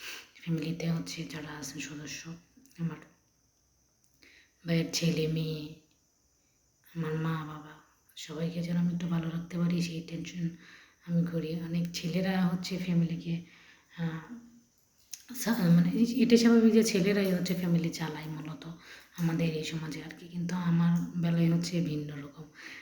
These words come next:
যে আমার ফ্যামিলিকে হচ্ছে আমাকে চালাইতে হয়। কারণ হচ্ছে, আহ, যেহেতু আমার ভাই নাই, কিন্তু ভাইয়ের ছেলে মেয়ে আছে, আর আমার মা বাবা আছে। আমার মা বাবার বয়স হয়ে গেছে, ওনাদের ইনকাম করার মতো কোনো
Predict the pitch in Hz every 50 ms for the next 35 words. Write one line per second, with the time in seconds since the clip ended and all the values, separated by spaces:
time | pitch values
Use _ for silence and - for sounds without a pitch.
0 | - - _ - - 175 175 170 170 170 170 175 175 170 165 165 160 165 165 -
1 | 180 175 170 - - 180 160 156 156 156 175 165 - 170 156 160 160 165 170 170
2 | 147 156 160 - - 165 160 156 160 165 165 - - - 175 175 175 - - -
3 | - - - - _ - - 175 170 170 165 165 165 160 160 156 165 165 160 -
4 | 170 165 160 160 156 160 170 - - - 151 160 165 156 156 156 151 151 160 170
5 | - - _ - - _ _ _ _ _ 247 254 - - 170 170 170 170 151 165
6 | 160 156 - - - 170 170 170 170 170 170 175 170 170 170 170 170 - 165 160
7 | - - - - 165 156 156 156 160 160 165 165 165 160 160 160 160 - 165 160
8 | 165 170 170 170 170 165 160 160 156 160 160 156 160 156 147 151 143 143 156 -
9 | - - - - - - - _ - 170 180 180 170 175 175 180 180 175 170 170
10 | 170 175 175 170 160 165 160 160 165 170 170 170 165 - - - - 160 160 -
11 | 170 165 165 165 165 160 160 - 165 165 170 165 160 160 160